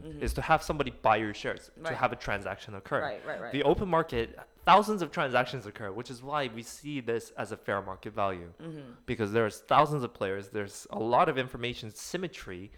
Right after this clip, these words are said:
Speaker 1: Mm-hmm.
Speaker 2: quote unquote. So we assume that that's the fair market value.
Speaker 1: Mm-hmm.
Speaker 2: Private companies don't have that luxury. So
Speaker 1: Mm-hmm.
Speaker 2: we pursue investors,
Speaker 1: Mm-hmm.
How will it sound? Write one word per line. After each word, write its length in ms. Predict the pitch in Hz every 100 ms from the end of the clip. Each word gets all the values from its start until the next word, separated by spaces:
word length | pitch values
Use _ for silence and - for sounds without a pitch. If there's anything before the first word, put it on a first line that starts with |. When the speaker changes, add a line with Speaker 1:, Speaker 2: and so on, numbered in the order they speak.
| -
Speaker 1:
Mm-hmm. 280 | 160 156 147
Speaker 2:
quote 140 | 107
unquote. 360 | 101 95 90 - - - - - - 131
So 460 | - 120 113 104 120
we 120 | 120
assume 340 | 120 - 139 120
that 240 | 95 -
that's 220 | 98 95
the 100 | -
fair 220 | 95 101 90
market 280 | 87 -
value. 360 | 92 104 92 170
Speaker 1:
Mm-hmm. 220 | - 165
Speaker 2:
Private 300 | 156 226 160
companies 380 | 127 98 101 101
don't 180 | - 117
have 160 | 127 131
that 160 | 101
luxury. 400 | 104 - - 107 - -
So 180 | 160 131
Speaker 1:
Mm-hmm. 120 | 104
Speaker 2:
we 180 | 135 135 - _ -
pursue 500 | 131 117 - 185 170
investors, 800 | 120 117 - - 90 80 104 - 160
Speaker 1:
Mm-hmm. 220 | 160